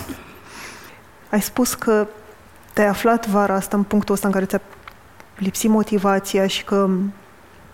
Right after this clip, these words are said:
Speaker 2: acum încerci să găsești soluții ca să o recapeți. Crezi că ai putea accepta vreodată că, nu știu, atât a fost să fie pentru tine cu,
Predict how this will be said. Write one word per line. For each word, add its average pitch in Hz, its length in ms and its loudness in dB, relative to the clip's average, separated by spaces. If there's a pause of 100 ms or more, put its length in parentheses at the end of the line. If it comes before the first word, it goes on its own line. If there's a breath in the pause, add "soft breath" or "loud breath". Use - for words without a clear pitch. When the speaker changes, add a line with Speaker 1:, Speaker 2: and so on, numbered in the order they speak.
(300)
Speaker 2:
acum 202 220 0
încerci 208 280 2
să - 100 -2
găsești 190 360 0
soluții 202 480 2
ca - 180 -2
să 185 480 0 (260)
o 185 100 0
recapeți. 202 880 0 (560 loud breath)
Crezi 233 320 0
că - 120 -2
ai 247 380 4 (960 loud breath)
putea 240 240 0
accepta 240 440 0
vreodată 196 480 2
că, 175 440 0 (1300)
nu 202 80 -2
știu, - 160 -4
atât - 560 -2
a 214 40 4
fost 214 240 0
să 214 80 0
fie 208 240 0
pentru 196 280 -2
tine 196 240 0
cu, 190 380 -6